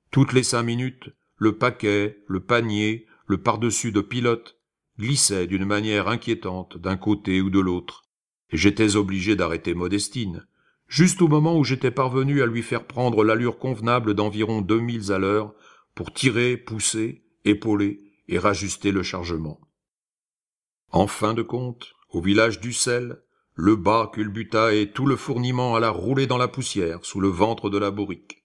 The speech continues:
Au comble de la joie, elle se redressa incontinent et on eût dit, ma parole, qu'elle souriait. Un homme, deux femmes et deux enfants arrivèrent, qui, formant demi-cercle autour de nous,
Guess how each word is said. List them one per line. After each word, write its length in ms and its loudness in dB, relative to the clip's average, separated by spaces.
Au 120 -4
comble 380 4
de 80 4
la 120 2
joie, 360 -4
elle 100 -2
se 160 -2
redressa 640 2
incontinent 760 -4
et 120 -2
on 140 4
eût 100 6
dit, 180 0
ma 160 2
parole, 380 -2
qu'elle 160 -4
souriait. 600 -2
Un 200 4
homme, 300 0
deux 180 2
femmes 340 -4
et 60 0
deux 240 2
enfants 340 -4
arrivèrent, 600 -6
qui, 120 -4
formant 460 2
demi-cercle 580 -2
autour 260 -4
de 120 -2
nous, 220 -6